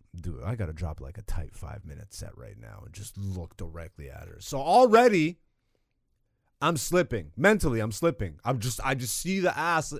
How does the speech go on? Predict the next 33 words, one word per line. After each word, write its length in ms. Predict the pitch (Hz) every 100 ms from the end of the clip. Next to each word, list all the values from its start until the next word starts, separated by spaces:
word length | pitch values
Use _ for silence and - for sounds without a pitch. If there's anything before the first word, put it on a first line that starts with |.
| -
and 180 | 143 143
I, 200 | 135 123
she 180 | - 156
makes 320 | 151 156 -
eye 200 | 135 151
contact 560 | 165 180 185 185 190 170
with 120 | 185
me 260 | 185 208 226 - - - -
in 200 | 165 156
that 220 | 165 139
way. 440 | 147 160 202 220 _ _ _ _ _ _ _ _ _
I'm 220 | 123 123 123
like, 180 | 123 156
"Yeah," 1120 | 208 254 285 302 311 - - - - 156 - -
and 180 | 170 170 -
all 280 | 175 185 185
my 200 | 180 170
fucking 520 | 190 175 175 165 151
healing 460 | 143 165 180 165 139
shit 240 | 151 127
goes 180 | 131 131
out 160 | 139
the 80 | 135
window. 340 | 120 127 101 87
I 220 | 104 110
just 220 | 110 101
revert 480 | 104 117 95 123 120
right 240 | 113 110
back 280 | 110 110 101
to, 280 | 107 98 87
I'm 140 | 104 101
a 100 | 82
dog. 480 | 85 101 92 87